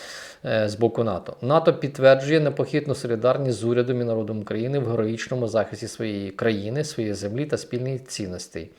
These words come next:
Ми повністю підтримуємо невід'ємне право України на самооборону, закріплене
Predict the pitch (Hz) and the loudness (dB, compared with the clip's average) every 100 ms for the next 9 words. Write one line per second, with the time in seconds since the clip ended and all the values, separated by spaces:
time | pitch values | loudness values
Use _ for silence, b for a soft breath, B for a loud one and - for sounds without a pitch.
0 | b b b 131 143 147 131 113 - 110 | b b b 2 4 6 6 4 -2 -6
1 | - 123 139 151 151 151 139 131 143 120 | -6 -2 -2 2 0 0 0 2 0 0
2 | 120 107 101 - 107 98 95 - 113 110 | 0 0 -2 2 2 2 0 -4 -2 -2
3 | 135 147 143 B B B 143 143 143 113 | -2 -4 -8 B B B 2 2 2 -2
4 | 104 98 139 156 123 107 131 135 147 139 | -2 0 2 4 2 -2 -6 -4 -2 -2
5 | 135 | -4